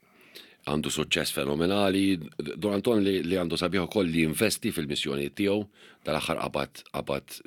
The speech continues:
proġett vera sabiħ tal, tal-Garbage Village. Daw in-nies li jiġbru il-bottijiet tal-plastiku x'taf jiena li tara ħafna, ħafna, ħafna, ħafna minnhom, eh, f'dal pajjiżi. Eh, xtara makkinarju biex da,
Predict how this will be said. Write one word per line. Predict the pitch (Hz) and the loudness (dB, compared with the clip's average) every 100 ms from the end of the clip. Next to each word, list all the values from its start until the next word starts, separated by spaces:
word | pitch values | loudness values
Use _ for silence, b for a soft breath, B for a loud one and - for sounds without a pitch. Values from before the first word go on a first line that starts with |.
| - | -8
proġett | 71 67 67 - | -6 -4 -6 -8
vera | - 69 65 | -6 -4 -4
sabiħ | 67 58 64 - | -4 -6 -8 -6
tal, | 65 64 | -6 -6
tal-Garbage | - 67 - 67 64 65 - | -6 -6 -2 -2 -2 -6 -4
Village. | 80 87 101 - - B B B B B B B B | -2 -2 -2 -4 -8 B B B B B B B B
Daw | B 71 69 | B -6 -4
in-nies | 67 67 69 | -4 -6 -6
li | 67 69 | -8 -8
jiġbru | 64 67 69 69 | -8 -8 -6 -6
il-bottijiet | 65 60 64 - 65 - | -8 -8 -10 -8 -12 -10
tal-plastiku | 62 - 87 76 - - | -10 -4 -4 -4 -6 -10
x'taf | - 60 | -10 -10
jiena | - 78 76 76 | -6 -4 -4 -6
li | |
tara | 65 58 55 | -6 -8 -8
ħafna, | - 62 - - | -10 -12 -12 -16
ħafna, | - 50 | -16 -16
ħafna, | - - 55 | -16 -14 -14
ħafna | - - 58 - _ - | -16 -14 -16 -16 _ -8
minnhom, | 73 76 85 92 b b b b b b | -4 -2 -4 -6 b b b b b b
eh, | - 60 58 60 57 | -14 -12 -10 -12 -12
f'dal | - 62 58 | -8 -8 -4
pajjiżi. | 62 80 87 80 98 b b b b b b b b b - | -2 -2 -4 -6 -10 b b b b b b b b b -2
Eh, | 85 85 | 2 2
xtara | 78 - 85 | 2 2 4
makkinarju | 80 80 - 82 95 87 87 85 | 4 2 0 2 4 4 2 0
biex | 76 | -2
da, | - | -2